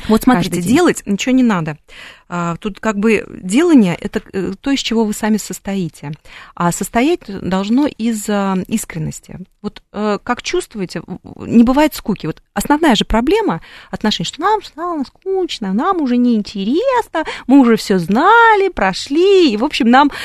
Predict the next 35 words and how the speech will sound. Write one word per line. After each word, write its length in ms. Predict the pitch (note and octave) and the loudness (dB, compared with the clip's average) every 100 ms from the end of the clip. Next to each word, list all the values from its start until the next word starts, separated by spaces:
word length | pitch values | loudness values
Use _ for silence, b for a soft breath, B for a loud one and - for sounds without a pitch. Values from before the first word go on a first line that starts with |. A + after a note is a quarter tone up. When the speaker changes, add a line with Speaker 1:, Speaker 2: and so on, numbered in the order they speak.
| B | B
Speaker 2:
И 40 | |
Speaker 1:
э, 20 | |
Speaker 2:
что-то 220 | A3 - C#4+ | 2 4 4
Speaker 1:
типа, 120 | C#4+ | 6
Speaker 2:
там 80 | C4+ | 6
на 80 | |
Speaker 1:
страсть, 200 | C#4 C#4+ | 6 4
Speaker 2:
ст-, 40 | C4+ | 6
на 100 | A#3+ | 4
стороне 500 | C4 - B3+ B3 G3 | 4 2 4 6 6
Speaker 1:
да, 40 | F3+ | 4
страсть 240 | C4+ D#4 | 4 2
Speaker 2:
ещё. 80 | - | 2
Speaker 1:
уже 100 | A3+ A3+ | 2 2
потухла, 520 | A3 G#3+ G4 G#4 C4 | 2 2 2 2 2
и 120 | - | 4
она 200 | A3+ D4 | 4 4
так 180 | F#4 - | 0 0
и 40 | |
правильно, 640 | G4+ - A#4 B4+ G#4 A#3+ E3 | -2 0 2 4 4 2 2
мы 160 | F3+ A3 | 2 2
же 100 | G3+ | 0
уже 160 | G3+ | -2
десять 460 | E3+ A3 A4 B4 A#4+ | 0 0 0 -2 0
лет 220 | F#4 A#3 | 0 2
вместе, 340 | F#3+ E3 C#3+ F3+ | -2 -6 -6 -2
или 60 | |
там 180 | F3 E3+ | 0 0
два 320 | F3+ G#3+ F4+ | 2 4 4
года 300 | F4+ F#4 A3 | 4 2 2
вместе, 340 | F#3+ F#3 E3+ F3 | 0 -2 -4 -4
или 100 | F#3 | -4
там 180 | F#3 D3+ | -4 -8
сто 180 | - E4 | -2 -2
пятьдесят. 540 | - - - - D#3+ | -2 -10 -12 -12 -12